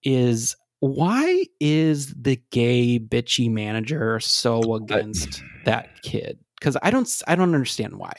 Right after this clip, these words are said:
Speaker 2: The, the only thing that I thought there was that he was attracted to him. That's it.
Speaker 1: Okay.
Speaker 2: That's the only thing that I could deduce from that.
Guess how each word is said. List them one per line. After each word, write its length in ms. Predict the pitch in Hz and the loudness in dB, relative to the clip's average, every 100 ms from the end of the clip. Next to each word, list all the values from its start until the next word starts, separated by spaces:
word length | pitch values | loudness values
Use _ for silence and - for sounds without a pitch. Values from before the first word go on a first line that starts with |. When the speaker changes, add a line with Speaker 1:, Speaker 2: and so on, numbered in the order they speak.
| - | -18
Speaker 2:
The, 220 | 113 160 170 | 0 2 2
the 160 | 123 151 - | 0 0 0
only 460 | 147 196 214 214 190 | 0 2 2 2 2
thing 260 | 147 131 | 0 0
that 100 | 123 | 2
I 120 | 98 90 | 2 2
thought 360 | - 76 - | 2 0 0
there 340 | 82 78 76 - | 2 2 2 0
was 280 | 87 87 - | -2 -2 0
that 420 | 80 78 78 - | 0 2 0 -2
he 220 | - 95 | -4 0
was 120 | 82 | 0
attracted 420 | 82 80 69 67 - | 0 -2 -4 -6 -10
to 80 | 50 | -10
him. 240 | - - _ _ - | -10 -14 _ _ -2
That's 220 | 92 - | 0 0
it. 120 | 67 | -2
Speaker 1:
Okay. 400 | 131 120 107 107 - _ _ _ | -2 -2 -2 -4 -10 _ _ _
Speaker 2:
That's 180 | 107 - | -4 -2
the 100 | 117 - | -4 -2
only 380 | 117 120 123 123 | -2 0 2 0
thing 160 | 117 104 | 0 2
that 80 | 90 | 0
I 20 | |
could 140 | - | -2
deduce 320 | 76 71 76 - | -6 -4 -4 -4
from 180 | 71 69 | -6 -6
that. 280 | 65 60 | -8 -10